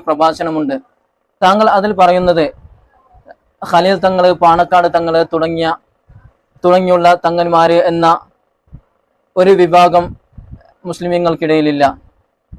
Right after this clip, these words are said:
പിന്നെ ഉണ്ട് തങ്ങന്മാര്. അതേതാ തങ്ങന്മാര്? അത് ആദൻ നബിയുടെ മക്കൾ, അവർ എല്ലാവരും തങ്ങന്മാരാണ്. അതിലെ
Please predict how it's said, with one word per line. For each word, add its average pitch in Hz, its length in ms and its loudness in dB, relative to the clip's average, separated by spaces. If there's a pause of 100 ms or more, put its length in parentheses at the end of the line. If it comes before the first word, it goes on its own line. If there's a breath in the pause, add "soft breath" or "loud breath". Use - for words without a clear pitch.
പിന്നെ 208 280 0
ഉണ്ട് 196 160 -2 (100)
തങ്ങന്മാര്. 175 440 0 (120)
അതേതാ 175 300 2 (100)
തങ്ങന്മാര്? 160 460 -2 (400)
അത് 151 240 0 (380)
ആദൻ 170 280 2
നബിയുടെ 160 380 -2
മക്കൾ, 151 200 -4 (220)
അവർ 175 120 2 (140)
എല്ലാവരും 156 460 0
തങ്ങന്മാരാണ്. 139 640 0 (340)
അതിലെ 170 260 0